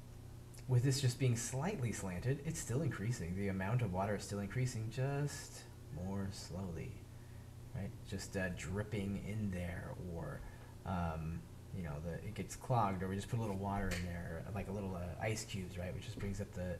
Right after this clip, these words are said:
the water level just a little bit, and that's all, you know, good and creative. Then, uh, no change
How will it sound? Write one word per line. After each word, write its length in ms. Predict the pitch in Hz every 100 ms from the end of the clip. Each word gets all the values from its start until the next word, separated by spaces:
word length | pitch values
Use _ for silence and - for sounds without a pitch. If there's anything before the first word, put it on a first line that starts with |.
| -
the 80 | 95 87 98
water 220 | 104 98 92
level 180 | 90
just 220 | 95 92 87
a 40 |
little 160 | 98 95
bit, 140 | 95
and 120 | 85
that's 180 | 82 85
all, 100 | - 143 131 - - - -
you 60 | 120
know, 80 | 107
good 120 | 117 107
and 100 | 123
creative. 340 | 113 113 101
Then, 260 | 123 135 139 - - - - -
uh, 320 | 120 117 113 - - 104 113
no 580 | 123 131 143 143 147 135 - - - -
change 680 | - - 147 104 85 92